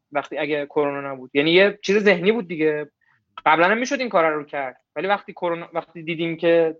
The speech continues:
داره می‌شه، خب دیگه شد یه ابزاری که آقا می‌تونیم کارا بکنیم، چیز عجیبی نیست اصلاً، بکن. ولی اگه کرونا نبود مثلاً طول می‌کشید، پنج سال طول می‌کشید که به این حالت برسیم. واسه می‌گم که جلو افتادیم،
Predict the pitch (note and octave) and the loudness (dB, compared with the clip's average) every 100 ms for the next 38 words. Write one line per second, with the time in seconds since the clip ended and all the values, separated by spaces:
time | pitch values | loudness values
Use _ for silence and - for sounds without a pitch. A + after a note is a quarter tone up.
0 | - D#3+ E3 D#3+ D#3 D#3 - G3+ - - | 2 2 4 -2 -6 -8 -8 -8 -10 -6
1 | F3 F#3+ - - F#3 G3 E3+ D#3+ E3+ G3 | -2 -2 -4 -2 2 4 4 2 -4 -4
2 | F#3+ F#3+ G3+ D3 C#3 C#3+ C#3+ D3 C#3+ C#3 | -4 -6 -8 -10 -6 -6 -8 -14 -16 -4
3 | D#3 C#3+ E3 F3 C3 - - D3 B2 - | 0 0 0 -6 -8 -18 -6 -6 -6 -16
4 | _ _ _ _ _ _ _ _ _ C#3+ | _ _ _ _ _ _ _ _ _ 4
5 | F3 G#3 F#3+ G3 F3+ F3+ F3+ G#3 G#3+ A3+ | 4 4 2 0 2 2 0 0 -2 -4
6 | A3 A3 D#3 C#3 - F3 F#3 F#3+ F#3 C#3 | -2 -2 -2 -8 -2 -2 -2 -4 -6 -10
7 | C3+ C3+ C#3 C#3 C#3 C3+ C3+ C3+ D3 F#3+ | -14 -6 -6 0 0 0 -2 -2 0 2
8 | G3+ D3 D3 D3 D3 C#3+ - A2 - _ | 4 2 2 2 4 4 2 -8 -8 _